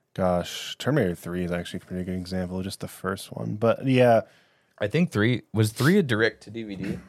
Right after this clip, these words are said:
Speaker 1: I think, yeah, it was.
Speaker 2: Yeah, so I, I w-, I wouldn't even count that. I didn't even get a theatrical
Speaker 1: Sure.
Speaker 2: release. Hold on.
Speaker 1: Um,
Speaker 2: Let me look that up. Terminator three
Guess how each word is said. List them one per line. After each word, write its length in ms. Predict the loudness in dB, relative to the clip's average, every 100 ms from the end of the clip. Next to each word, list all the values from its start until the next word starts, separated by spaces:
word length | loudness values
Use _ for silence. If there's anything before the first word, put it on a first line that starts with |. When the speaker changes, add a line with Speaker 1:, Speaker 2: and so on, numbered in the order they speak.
| _ _ _ _ -8
Speaker 1:
I 80 | -6
think, 220 | 0 0 4
yeah, 180 | 4 4
it 60 |
was. 380 | 2 -4 -6 -10 4
Speaker 2:
Yeah, 240 | 8 8
so 160 | 8 8
I, 60 |
I 60 | 10
w-, 220 | 10 8 8
I 60 |
wouldn't 180 | 6 6
even 100 | 4
count 240 | 2 0
that. 60 | 4
I 40 |
didn't 120 | 6 6
even 80 | 6
get 120 | 4
a 60 |
theatrical 520 | 4 2 2 0 0 2
Speaker 1:
Sure. 80 | 4
Speaker 2:
release. 380 | 2 0 -2 -6 -2
Hold 120 | 2
on. 320 | 4 4 4
Speaker 1:
Um, 260 | 2 0 -2
Speaker 2:
Let 80 |
me 80 | -4
look 160 | -4 -6
that 140 | -10
up. 160 | -8 -10 -16 _ _ _ -20 -20 -12
Terminator 480 | 0 4 6 4 2
three 680 | 0 6 8 10 8 8